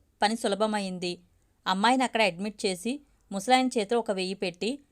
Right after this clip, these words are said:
డాక్టర్ వనజకు విషయం చెప్పి బయటకు వచ్చాం. అంతవరకు ఒక్క మాట కూడా మాట్లాడలేదు సుజ.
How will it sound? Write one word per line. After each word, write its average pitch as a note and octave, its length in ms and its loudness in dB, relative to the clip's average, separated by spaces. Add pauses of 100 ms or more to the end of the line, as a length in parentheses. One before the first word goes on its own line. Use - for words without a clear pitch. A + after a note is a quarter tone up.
(200)
డాక్టర్ G3 340 2
వనజకు F#3+ 380 -2
విషయం G#3+ 400 -4
చెప్పి G3+ 180 -4
బయటకు G3+ 380 -2
వచ్చాం. E3+ 420 -2 (440)
అంతవరకు B3 500 2
ఒక్క A3 140 -2
మాట F3+ 280 -2
కూడా A3+ 220 2
మాట్లాడలేదు F#3+ 600 -2
సుజ. F#3+ 280 -6